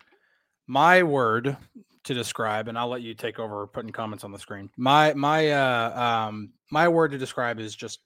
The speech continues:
volatile. Um, the other thing that Jaylen Warren said that really kinda stood out to me more than, I, I probably even more so than "We took them too lightly," was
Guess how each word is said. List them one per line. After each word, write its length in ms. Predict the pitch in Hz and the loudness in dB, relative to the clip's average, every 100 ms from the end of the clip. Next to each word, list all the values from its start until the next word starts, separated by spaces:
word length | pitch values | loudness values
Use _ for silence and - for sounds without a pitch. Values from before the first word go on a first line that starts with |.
| 120 | -20
volatile. 580 | 110 110 107 101 - - _ _ _ _ _ _ _ _ _ _ _ _ _ _ _ _ _ - | -4 -2 -2 -4 -14 -20 _ _ _ _ _ _ _ _ _ _ _ _ _ _ _ _ _ -6
Um, 600 | 120 117 113 113 113 110 _ _ _ _ _ _ _ | -2 0 -2 -4 -10 -14 _ _ _ _ _ _ _
the 200 | 131 165 | 2 10
other 200 | 196 202 | 12 10
thing 180 | 185 180 | 8 4
that 120 | 151 | 4
Jaylen 360 | 131 156 143 135 | 4 4 4 2
Warren 260 | 139 139 127 | 2 0 -2
said 280 | 147 131 | -4 -4
that 100 | 131 | -4
really 480 | 117 131 139 135 127 | -6 -2 0 0 -4
kinda 280 | - 151 123 | -2 -2 -2
stood 260 | - 139 127 | -4 -2 2
out 180 | 123 | 0
to 100 | - | -2
me 160 | 120 117 | -6 -6
more 420 | 123 143 175 196 | -2 4 6 4
than, 340 | 156 156 147 143 | 2 0 0 -2
I, 220 | 139 139 | -4 -4
I 40 | |
probably 380 | - 202 247 190 | 2 2 4 2
even 260 | 165 156 139 | 0 -2 -4
more 320 | 139 143 143 | 0 0 0
so 600 | - 139 123 117 113 - _ _ _ _ 123 | -4 -2 -2 -2 -6 -10 _ _ _ _ -6
than 460 | 123 139 131 127 | 0 2 2 -2
"We 160 | 131 139 | -4 -4
took 300 | - 147 - | -4 -4 -4
them 180 | 131 120 | -6 -6
too 260 | - 123 | -6 -6
lightly," 640 | 107 120 113 104 98 - _ _ _ _ _ _ _ _ _ _ | -4 -4 -6 -14 -20 -20 _ _ _ _ _ _ _ _ _ _
was 760 | 127 143 147 143 139 127 - | 2 6 8 6 4 0 -4